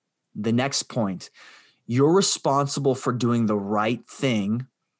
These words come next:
not how people respond to it. Too many times I will get caught up in this place where I think that I have to do this so that, that I will get a result from somebody else. I will get a response from somebody else. I am not responsible for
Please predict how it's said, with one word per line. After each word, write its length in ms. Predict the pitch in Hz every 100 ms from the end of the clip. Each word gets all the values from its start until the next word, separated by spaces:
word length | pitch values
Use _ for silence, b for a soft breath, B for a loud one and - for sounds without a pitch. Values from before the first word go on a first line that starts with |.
| _ _ -
not 600 | 104 123 139 117 110 -
how 300 | - 123 113
people 640 | - 117 107 107 104 104 _ _
respond 640 | 113 104 - - 95 92 87
to 200 | 95 85
it. 280 | - - - B B B B B _
Too 160 | - 156
many 260 | 165 196 202
times 540 | - 165 170 143 120
I 100 | 104
will 140 | 117
get 180 | 117 107
caught 240 | - 110 135
up 140 | 139
in 100 | 143
this 140 | 139
place 360 | - - 139 139
where 120 | 113
I 40 | 110
think 260 | 120 113
that 120 | 110 -
I 160 | 107 120
have 160 | 143
to 100 | 147
do 200 | 139 170
this 200 | 151 139
so 140 | - 120
that, 140 | -
that 180 | 120 123
I 140 | 107 127
will 140 | 135
get 180 | 135 123
a 60 |
result 520 | 120 113 104 104 127 -
from 200 | 131 113
somebody 320 | 117 113 113
else. 200 | 92 -
I 120 | 113
will 100 | 117
get 160 | 120 120
a 100 | 120
response 640 | 120 - - 131 139 123
from 220 | - 123
somebody 380 | 113 120 113 113
else. 320 | 92 76 - B B B B B B -
I 60 | 127
am 120 | 123
not 280 | 117 131 156
responsible 720 | 143 - 135 131 123 127 120
for 180 | -